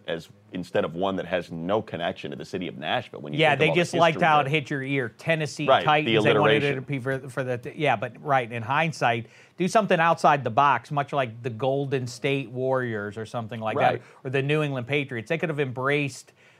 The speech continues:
Speaker 2: the Music City moniker.
Speaker 1: Nash-,
Speaker 2: That would
Speaker 1: I
Speaker 2: have
Speaker 1: mean,
Speaker 2: been
Speaker 1: they could,
Speaker 2: cool.
Speaker 1: yeah, that, something Nashville,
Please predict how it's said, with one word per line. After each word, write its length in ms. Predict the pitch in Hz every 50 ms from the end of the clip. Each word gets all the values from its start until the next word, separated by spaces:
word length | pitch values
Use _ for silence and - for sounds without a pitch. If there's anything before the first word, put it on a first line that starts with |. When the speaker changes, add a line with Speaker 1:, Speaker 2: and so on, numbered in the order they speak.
| _ _
Speaker 2:
the 200 | - 131 147 139
Music 560 | 131 131 143 151 165 170 165 123 143 131 - -
City 340 | - - 170 160 147 127 107
moniker. 420 | 107 101 95 90 90 90 - 90 92
Speaker 1:
Nash-, 220 | 104 117 123 139
Speaker 2:
That 120 | 143 160
would 40 | 165
Speaker 1:
I 20 | -
Speaker 2:
have 40 |
Speaker 1:
mean, 80 | 101 101
Speaker 2:
been 60 | 104
Speaker 1:
they 40 | 110
could, 100 | - -
Speaker 2:
cool. 80 | 139 117
Speaker 1:
yeah, 160 | 127 156 147 87
that, 260 | 80 85 78 - -
something 420 | - 120 113 98 - 117 107 95
Nashville, 500 | 90 90 92 101 104 - - - - -